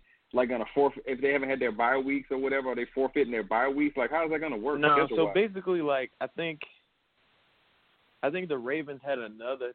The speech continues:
Speaker 2: Thursday night game. It was supposed to be this coming Thursday. That's been now moved to Sunday, and I think Pittsburgh had a game on Sunday that's now being moved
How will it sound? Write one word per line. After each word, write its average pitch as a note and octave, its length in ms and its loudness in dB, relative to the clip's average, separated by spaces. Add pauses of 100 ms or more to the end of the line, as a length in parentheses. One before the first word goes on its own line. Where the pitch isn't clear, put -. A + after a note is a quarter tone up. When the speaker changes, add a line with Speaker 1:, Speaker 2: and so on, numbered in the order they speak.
Speaker 2:
Thursday B2 400 -6
night A2+ 260 -14
game. A2 540 -10 (2250)
It - 60 -4
was G#2+ 80 -4
supposed B2+ 300 0
to - 20 -4
be B2 80 -2
this A#2+ 280 -2
coming A2+ 260 -6
Thursday. G2+ 680 -2 (2000)
That's C3 260 0
been C3+ 180 2
now B2+ 200 -2
moved B2+ 380 -2
to G2+ 100 -4 (120)
Sunday, A2 640 0 (500)
and A#2 140 -4
I A2+ 80 -4
think C3 260 -6 (140)
Pittsburgh B2+ 560 2
had A#2 180 -2
a A2+ 60 -6
game A#2 460 -10
on A2 180 -12 (120)
Sunday B2+ 360 2
that's A2 220 -6
now A#2 180 -2
being A2 300 -8
moved A2+ 240 -6